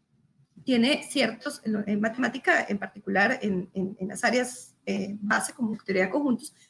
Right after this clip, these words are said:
nos basamos en ciertos axiomas y métodos de deducción para probar cosas, ¿ok?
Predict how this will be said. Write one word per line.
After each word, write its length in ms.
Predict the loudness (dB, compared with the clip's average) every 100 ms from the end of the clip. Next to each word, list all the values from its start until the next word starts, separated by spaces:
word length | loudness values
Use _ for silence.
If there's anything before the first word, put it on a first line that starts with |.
| _ 2
nos 160 | 4
basamos 420 | 4 2 4 4 4
en 120 | 2
ciertos 400 | 4 2 2 -2
axiomas 560 | 0 2 4 4 2
y 80 | 2
métodos 340 | 0 2 0 2
de 80 |
deducción 560 | 2 2 -2 0 2 2
para 220 | 0 0
probar 380 | 0 0 0 -4
cosas, 520 | -8 -10 -8 -10 -10 -6
¿ok? 180 | 0